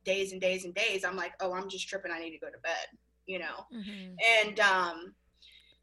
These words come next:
Speaker 1: I was, like, in there. I'm like, "Okay, you know what? This is what I needed. I needed to come to jail. I'm fucking gonna get clean." I called my mom. My aunt had my one son.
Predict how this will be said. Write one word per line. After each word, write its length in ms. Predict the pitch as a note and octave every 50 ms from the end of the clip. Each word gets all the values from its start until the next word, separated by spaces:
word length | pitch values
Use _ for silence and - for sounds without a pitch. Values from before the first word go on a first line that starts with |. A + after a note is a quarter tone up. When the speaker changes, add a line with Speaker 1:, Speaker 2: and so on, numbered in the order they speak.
| _ _ _ _ _ _ _ _ _ -
Speaker 1:
I 120 | A#3+ B3+ C4
was, 100 | C4+ C4+
like, 220 | C#4 B3 - - - -
in 180 | D#4+ D#4+ D#4
there. 180 | D#4 D4+ D4+ D4+
I'm 100 | D4+ C#4+
like, 200 | C#4 B3+ B3 - C#4+
"Okay, 220 | C#4+ C#4+ D4 C#4
you 180 | C4 A#3+ B3+ C4
know 100 | C4 C4
what? 200 | C4 C4+ C4 B3+
This 140 | B3+ B3 -
is 80 | B3
what 160 | C4+ C#4 C4 B3+
I 40 |
needed. 340 | A#3+ A#3+ B3 B3+ A#3+ B3 A#3+
I 80 | A3+ G3+
needed 280 | A3 A#3+ B3 B3+ - B3+
to 60 | -
come 200 | - C4+ B3+ B3
to 60 | A#3
jail. 640 | - - A#3 G#3+ A3 G#3+ G#3+ G#3 G#3 G#3+ G#3+ - - -
I'm 120 | G3+ F#3+ F#3+
fucking 340 | - A#3 A3+ A#3 B3 A#3
gonna 180 | A3 A#3 A#3 A3
get 220 | G#3 A#3 A3 A3
clean." 480 | - - G#3+ G#3+ G#3 G#3 G#3 G#3 G#3 G#3 G3 -
I 60 | G3 F#3
called 320 | - - A3+ A3 A#3 A#3+
my 100 | A#3 A#3
mom. 300 | A3 A3 G#3+ G#3+ G#3 G#3
My 80 | G3+ F#3+
aunt 320 | - F#3+ G#3 A3 A3 A3
had 160 | - A3+ A3+ A3
my 140 | A3 G#3+ G#3 G#3
one 260 | G#3 G3+ G3+ G3 G3+
son. 500 | - - G#3 G3 F#3+ F#3+ F#3+ F#3 F#3+ F#3+